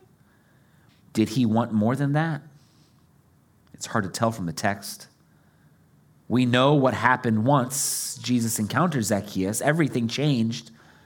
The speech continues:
But we aren't sure if encountering Jesus was what drove Zacchaeus up the tree that day.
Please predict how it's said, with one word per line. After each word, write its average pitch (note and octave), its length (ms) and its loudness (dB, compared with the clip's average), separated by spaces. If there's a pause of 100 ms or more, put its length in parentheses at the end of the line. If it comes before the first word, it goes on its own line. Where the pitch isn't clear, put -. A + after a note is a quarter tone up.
(500)
But B2 100 0
we C#3+ 180 4
aren't G#3+ 200 2
sure F3+ 300 2
if D3+ 140 0
encountering D#3+ 600 0
Jesus C#3+ 380 0
was B2+ 180 -2
what A#2 220 0
drove C#3+ 520 4
Zacchaeus C3+ 600 0
up C3+ 260 0
the C#3+ 80 -4
tree B2+ 300 -2
that A2 220 0
day. F#2 340 -4